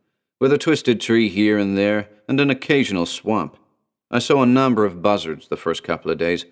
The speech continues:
and one small herd of antelope. But game was surprisingly scarce, and we hadn't met a native since we broke camp. On our sixth day out, I didn't see a solitary living thing.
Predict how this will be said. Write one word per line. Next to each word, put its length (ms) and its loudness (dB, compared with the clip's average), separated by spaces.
and 140 -4
one 200 2
small 340 -2
herd 240 0
of 100 -4
antelope. 540 -8
But 140 2
game 320 4
was 120 0
surprisingly 720 -4
scarce, 580 -6
and 100 2
we 140 4
hadn't 280 0
met 200 0
a 20 -2
native 420 -2
since 300 -10
we 80 -2
broke 400 -2
camp. 320 -8
On 140 2
our 120 2
sixth 520 -6
day 180 0
out, 240 -6
I 100 0
didn't 240 2
see 200 -2
a 80 0
solitary 600 -4
living 320 -6
thing. 380 -12